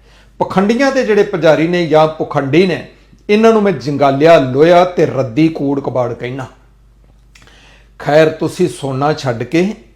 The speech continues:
ਜੰਗਾਲੇ ਲੋਹੇ ਦੇ ਪਿੱਛੇ ਭੱਜ ਰਹੇ ਹੋ, ਜਿਹੜਾ ਕਿਸੇ ਕੰਮ ਹੀ ਨਹੀਂ ਆਉਂਦਾ, ਬਿਲਕੁਲ ਮਿਊਰ ਹੋਇਆ ਲੋਹਾ।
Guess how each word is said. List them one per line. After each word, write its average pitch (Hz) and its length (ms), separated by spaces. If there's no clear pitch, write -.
ਜੰਗਾਲੇ 143 640
ਲੋਹੇ 160 240
ਦੇ 139 100
ਪਿੱਛੇ - 320
ਭੱਜ 117 280
ਰਹੇ 120 200
ਹੋ, 113 120
ਜਿਹੜਾ 185 240
ਕਿਸੇ - 460
ਕੰਮ 196 300
ਹੀ 165 100
ਨਹੀਂ 139 200
ਆਉਂਦਾ, 107 380
ਬਿਲਕੁਲ 233 380
ਮਿਊਰ 160 360
ਹੋਇਆ 135 240
ਲੋਹਾ। 117 280